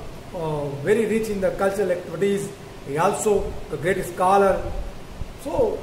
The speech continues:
कृष्णदेव राय का नाम भारतीय इतिहास में सीरियस है। क्या है? अमर है। I hope you have remember when I taught you the Mughal empire, the Mughal chronicles, where I told you when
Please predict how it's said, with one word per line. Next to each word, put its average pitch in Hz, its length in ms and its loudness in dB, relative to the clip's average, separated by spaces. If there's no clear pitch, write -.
कृष्णदेव 214 360 0
राय 190 140 2
का 175 100 -4
नाम 185 240 -2
भारतीय 151 260 -4
इतिहास 151 260 -8
में 147 200 -10
सीरियस 151 320 -6
है। - 80 -10
क्या 247 120 4
है? 233 260 2
अमर 190 280 0
है। 127 240 -6
I 151 100 -2
hope 233 260 2
you 202 80 4
have 160 120 -2
remember 185 380 -2
when 170 120 0
I 160 200 0
taught 185 240 2
you 160 140 -6
the 147 60 -2
Mughal 151 360 -2
empire, 175 440 6
the 160 100 -4
Mughal 190 260 2
chronicles, 185 580 2
where 160 140 2
I 156 80 2
told 247 320 2
you 220 80 0
when 196 240 2